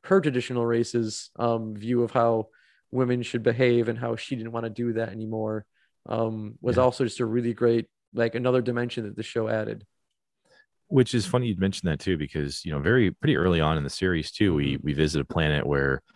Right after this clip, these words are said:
Speaker 2: they've essentially swapped, uh, gender roles.
Speaker 1: Yeah.
Speaker 2: Like, traditional gender roles.
Speaker 1: Mm-hmm.
Speaker 2: Um, and, and I thought that was a really interesting choice, um,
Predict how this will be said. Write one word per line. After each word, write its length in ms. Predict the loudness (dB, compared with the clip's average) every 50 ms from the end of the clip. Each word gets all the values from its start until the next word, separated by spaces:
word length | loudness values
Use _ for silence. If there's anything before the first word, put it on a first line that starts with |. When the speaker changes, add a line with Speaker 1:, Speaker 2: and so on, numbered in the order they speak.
| _ -20 -20 _ _ _ _
Speaker 2:
they've 280 | -6 0 2 4 4 4
essentially 640 | 2 2 2 2 2 2 2 2 2 2 0 0 -4
swapped, 680 | -6 -8 -4 -2 0 0 0 0 -2 -4 -12 -14 -14 -14 -14 -8
uh, 280 | -6 -4 -4 -2 -4 -4
gender 320 | -2 0 2 4 4 4
roles. 360 | 4 2 2 0 -4 -6 -12 -8
Speaker 1:
Yeah. 300 | -6 -6 -6 -4 -6 -8 -10 _ _ -10 -4
Speaker 2:
Like, 120 | -4 -2 0
traditional 480 | 2 2 4 4 4 4 2 2 2
gender 260 | 2 0 -2 -2 -2
roles. 280 | -2 -4 -4 -4 -6 -8
Speaker 1:
Mm-hmm. 600 | -10 -12 -16 -20 -20 -20 -20 -20 _ _ -6 -2
Speaker 2:
Um, 220 | 0 2 2 2
and, 120 | 2 2 2
and 140 | 2 2 2
I 100 | 2 2
thought 220 | 2 2 0 2
that 120 | 4 2 2
was 120 | 2 0 0
a 40 |
really 220 | 0 2 2 2 0
interesting 460 | 0 -2 -2 -6 -6 -2 0 0 0
choice, 480 | 2 4 4 4 4 2 -2 -6 -8 -4
um, 500 | -2 0 0 2 0 0 -2 -4 -6 -8